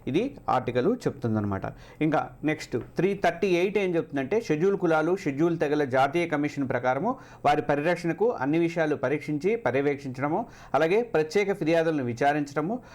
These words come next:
వారి సామాజిక, ఆర్థిక వృద్ధికి తదితర ప్రణాళికల్లో ప్ర-, పాల్గొ-, ప్రక్రియలో పాల్గొని సలహాలు ఇవ్వడం అనేది త్రీ థర్టీ ఎయిట్ కింద చెప్తుందన్నమాట.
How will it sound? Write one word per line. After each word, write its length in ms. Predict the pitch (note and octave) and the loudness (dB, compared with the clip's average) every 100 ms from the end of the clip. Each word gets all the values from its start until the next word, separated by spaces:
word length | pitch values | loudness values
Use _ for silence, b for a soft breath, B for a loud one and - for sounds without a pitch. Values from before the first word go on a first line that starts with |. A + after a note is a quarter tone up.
| B | B
వారి 160 | E3 D#3+ | 0 2
సామాజిక, 500 | D#3 D3+ F3+ E3+ F3 | 0 2 2 2 0
ఆర్థిక 580 | G#3+ - C#3+ D#3 E3+ F3+ | 0 0 2 2 2 0
వృద్ధికి 640 | D3 C3 C3 D3+ G3+ A#3+ - | 0 -2 -4 -4 -4 -4 0
తదితర 320 | D3+ D#3+ D3+ | 0 2 0
ప్రణాళికల్లో 720 | - C3+ D3+ E3+ E3+ E3 D#3+ | 0 0 2 0 0 0 0
ప్ర-, 340 | D#3 B2+ B2 B2+ | 0 0 0 0
పాల్గొ-, 280 | C#3 D3+ C#3+ | 2 2 0
ప్రక్రియలో 460 | C#3+ C3+ D#3+ E3 D#3 | -4 -4 0 0 2
పాల్గొని 440 | C#3 C3+ C#3+ C#3+ | 2 2 0 -2
సలహాలు 380 | C#3 C3 D3 C#3 | 0 0 2 0
ఇవ్వడం 240 | A#2+ B2 | 0 0
అనేది 400 | A#2+ A#2+ G3 C#4 B B - | 0 2 0 -2 B B 0
త్రీ 200 | D3+ F3+ | 0 2
థర్టీ 220 | E3+ - | 0 2
ఎయిట్ 280 | C#3 C3+ D#3 | 2 2 0
కింద 220 | D3 C3 E3 | -2 0 0
చెప్తుందన్నమాట. 800 | C#4 - - B2+ - A2+ A2 G2+ | 0 -8 -4 -2 0 0 0 -2